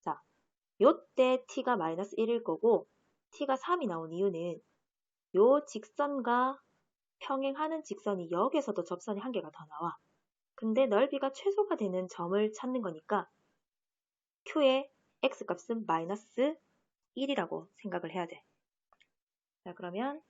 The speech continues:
Q의 좌표는 마이너스 일 콤마 여기 대입해서 구하면 마이너스 삼분의 일이 나와. 자, 그 다음에 뭘 구해야 되냐면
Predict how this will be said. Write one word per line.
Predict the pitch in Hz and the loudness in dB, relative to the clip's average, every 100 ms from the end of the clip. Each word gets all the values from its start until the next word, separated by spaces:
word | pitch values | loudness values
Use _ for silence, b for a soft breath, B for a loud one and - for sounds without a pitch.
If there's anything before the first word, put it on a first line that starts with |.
| _ _ _ _ - | _ _ _ _ -4
Q의 | 339 311 | 2 2
좌표는 | 220 175 - 190 262 320 - _ _ _ _ _ _ _ _ _ _ _ | 2 -4 -6 -4 -4 -6 -14 _ _ _ _ _ _ _ _ _ _ _
마이너스 | 175 180 226 - | -2 0 -2 -2
일 | 254 262 | -4 -4
콤마 | - 254 190 - - _ _ _ _ _ | -6 -2 -2 -4 -8 _ _ _ _ _
여기 | 202 220 208 | 0 0 -2
대입해서 | - 220 - 202 185 | 0 0 0 -4 -4
구하면 | 180 180 180 170 185 - _ _ _ _ _ _ _ _ | -6 -8 -6 -6 -6 -8 _ _ _ _ _ _ _ _
마이너스 | - 170 180 196 - 240 330 - _ _ _ _ | -6 -6 -4 -10 -2 0 0 -6 _ _ _ _
삼분의 | - 208 208 214 202 | -10 -8 -4 -4 -4
일이 | 247 240 | -4 -4
나와. | 175 - - _ _ _ _ _ _ _ _ _ _ _ | -8 -12 -18 _ _ _ _ _ _ _ _ _ _ _
자, | 185 175 | -10 -10
그 | - | 0
다음에 | 277 330 214 | 2 2 0
뭘 | 170 165 | 0 0
구해야 | 175 170 | 0 -2
되냐면 | 180 208 214 214 170 | -2 -2 -2 -2 -4